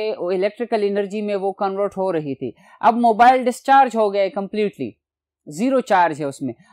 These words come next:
अब उसको हम इलेक्ट्रिकल सोर्स के साथ या मोबाइल चार्जर के साथ कनेक्ट कर लेते हैं, तो मोबाइल चार्जर क्या करता है, उसको इलेक्ट्रिकल एनर्जी सप्लाई करता है,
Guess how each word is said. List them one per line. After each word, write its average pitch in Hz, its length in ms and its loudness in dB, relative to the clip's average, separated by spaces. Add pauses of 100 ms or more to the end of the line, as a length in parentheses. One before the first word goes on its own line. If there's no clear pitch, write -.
अब 233 140 0
उसको 269 300 0
हम 247 400 -2 (380)
इलेक्ट्रिकल 240 560 -2
सोर्स 247 420 -2
के 208 100 -8
साथ 208 340 0
या 196 300 4 (1000)
मोबाइल 190 380 4
चार्जर 247 420 2
के 226 120 -4
साथ 214 220 0 (100)
कनेक्ट 220 320 -4
कर 185 160 0
लेते 151 280 -4
हैं, 156 140 -8
तो 185 140 -8
मोबाइल 196 400 2
चार्जर 247 400 0
क्या 262 200 0
करता 233 320 -4
है, 220 160 -2
उसको 214 360 -4
इलेक्ट्रिकल 202 540 -2
एनर्जी 196 340 -6
सप्लाई 165 440 -2
करता 220 340 -2
है, 233 220 -2